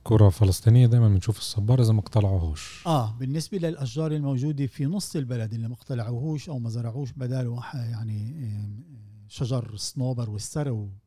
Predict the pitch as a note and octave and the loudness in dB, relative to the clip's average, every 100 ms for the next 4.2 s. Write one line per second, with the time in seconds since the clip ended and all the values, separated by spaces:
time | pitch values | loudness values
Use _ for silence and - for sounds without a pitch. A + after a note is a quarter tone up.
0 | _ B2+ A2 G#2+ A2+ G#2 G2 - C3 A#2 | _ 4 8 8 8 4 2 -6 -20 -20
1 | A2 G#2+ C3+ D#3+ C3 A2 G#2+ A2 A2+ A2 | -12 -8 -2 2 2 0 -2 -4 -4 -8
2 | G#2+ A2 G#2+ A2 - C#3+ A#2+ A2 A2+ _ | -10 -8 -6 -6 -2 2 2 0 -4 _
3 | - _ _ _ D3+ A#2 A#2+ B2 F3 F#3 | -20 _ _ _ -4 -2 0 0 0 0
4 | C#3 C3+ | 0 -2